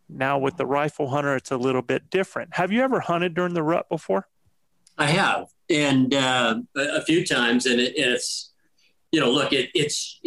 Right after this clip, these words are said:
Speaker 2: the theater of that animal, the bugling, and, and you've got a half a dozen bulls, you know, a few hundred yards away from you, just all around you. And that cacophony, that sound, that, that electricity of just, just being in that environment is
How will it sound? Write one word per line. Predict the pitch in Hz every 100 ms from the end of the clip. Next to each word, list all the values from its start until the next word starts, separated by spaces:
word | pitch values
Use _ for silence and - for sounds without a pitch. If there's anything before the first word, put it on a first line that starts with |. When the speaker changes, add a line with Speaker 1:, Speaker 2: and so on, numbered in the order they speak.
| - _ - -
Speaker 2:
the | 151 151
theater | - 233 220 180
of | 151
that | 135 123
animal, | 135 156 117 104
the | 117 113
bugling, | 147 165 156 139 131
and, | 117
and | 120 127
you've | 120 131
got | - 131
a | 113
half | 135 -
a |
dozen | 135 135 117
bulls, | 104 123 123 120 117 - - - _ -
you | 131
know, | 123
a | 107
few | 156 139
hundred | 139 127
yards | 123 123 123
away | 120 120 127
from | - 120
you, | 120 120
just | - 117 - _ -
all | 143 156
around | 135 135 143 123
you. | 113 110
And | 107
that | 113 107
cacophony, | - - - 139 - 131
that | 113 104
sound, | - 151 139 131 123 110
that, | 107 - _ _ _ -
that | 131 123
electricity | 120 117 - 165 - 127 123
of | 113 -
just, | 123 - - _ _ _ _ -
just | 120 160 - 120
being | 143 156 156 135
in | 123
that | 123 123
environment | 117 104 123 131 117 113 110
is | 104 - -